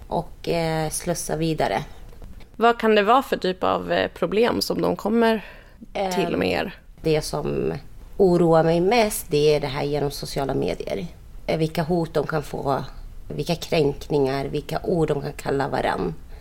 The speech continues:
Speaker 1: Där är det ju jättesvårt att få stopp på det.
Speaker 2: För jag tänker att sociala medier kan vara lite så en, en gömd värld, eller vad man kan kalla det. Att de, eh, för att de ska komma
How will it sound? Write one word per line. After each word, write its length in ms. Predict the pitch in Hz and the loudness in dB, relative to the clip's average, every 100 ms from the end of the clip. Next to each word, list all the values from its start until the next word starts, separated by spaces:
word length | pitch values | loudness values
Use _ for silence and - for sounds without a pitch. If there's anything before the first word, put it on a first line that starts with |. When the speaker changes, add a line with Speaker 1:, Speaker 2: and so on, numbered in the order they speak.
| - - | -14 -4
Speaker 1:
Där 260 | - 202 165 | 2 4 4
är 160 | 143 143 | 4 4
det 80 | |
ju 160 | 139 139 | 4 2
jättesvårt 760 | 143 - - 135 - 127 127 | 0 -6 -6 -8 -4 -4 -4
att 60 | - | -6
få 100 | - | -8
stopp 360 | - - - - | -6 -4 -4 -6
på 80 | |
det. 200 | - - 160 - - - | -6 -6 -8 -12 -12 0
Speaker 2:
För 60 | 202 | 4
jag 140 | 202 | 4
tänker 280 | 220 214 196 | 4 4 4
att 200 | 190 - | 2 -2
sociala 380 | 196 - 180 185 | -6 0 4 6
medier 360 | 220 226 208 | 8 6 4
kan 160 | 196 190 | 2 2
vara 120 | 170 | 2
lite 280 | 170 170 160 | 0 -2 -2
så 180 | 170 170 | 4 6
en, 320 | 170 170 170 151 - - | 6 4 0 -2 -10 0
en 160 | 185 | 2
gömd 360 | 175 190 185 185 | 6 6 6 4
värld, 340 | 180 214 185 | 4 6 6
eller 140 | 170 170 | 4 2
vad 100 | 170 | 2
man 100 | 170 | -2
kan 120 | 175 | -4
kalla 300 | - 165 170 | -2 -2 0
det. 80 | 190 | 0
Att 160 | 151 | 0
de, 340 | 170 175 175 170 - - - | 0 2 0 -4 -10 -20 -8
eh, 260 | 185 185 180 | -2 0 0
för 180 | - 180 | 4 6
att 140 | 180 | 6
de 140 | 180 170 | 4 4
ska 100 | 170 | 0
komma 540 | - 170 185 196 | 0 4 6 6